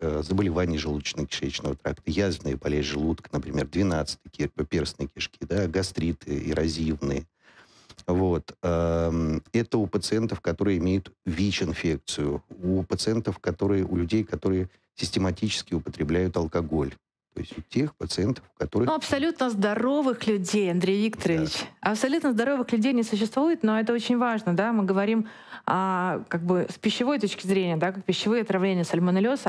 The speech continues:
Speaker 2: А если сальмонелла проникнет в кровоток, она может вызвать и пневмонию, и менингит, и много-много других осложнений. Особенно в зоне риска, как Андрей Викторович сказал, люди, у которых есть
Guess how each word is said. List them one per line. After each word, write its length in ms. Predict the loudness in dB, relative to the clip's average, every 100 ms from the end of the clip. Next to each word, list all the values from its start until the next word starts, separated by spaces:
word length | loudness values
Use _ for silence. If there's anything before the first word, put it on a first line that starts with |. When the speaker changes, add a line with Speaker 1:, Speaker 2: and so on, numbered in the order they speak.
| 0
Speaker 2:
А 260 | 0 0 2
если 280 | 0 0 0
сальмонелла 680 | 2 4 4 4 2 0 -4 -18 -20 _ -6
проникнет 720 | 0 2 4 4 2 2 0
в 40 | 2
кровоток, 600 | 0 2 2 0 2 2
она 160 | 2
может 300 | 2 2 0
вызвать 360 | 0 2 0 0
и 40 |
пневмонию, 800 | 0 0 2 2 4 4 4 2
и 140 | 2 2
менингит, 640 | 4 4 2 4 2 0 0
и 140 | 2
много-много 540 | 4 4 4 4 2 2
других 360 | 0 0 -4
осложнений. 540 | 0 0 2 2 2 2
Особенно 380 | 0 0 2
в 20 | 2
зоне 240 | 2 4
риска, 260 | 2 0 0
как 180 | 0 2
Андрей 260 | 2 4
Викторович 380 | 2 2 2 2
сказал, 320 | 0 2 2
люди, 260 | 4 4 2
у 60 | 0
которых 400 | -2 -2 -2 0
есть 260 | 0 0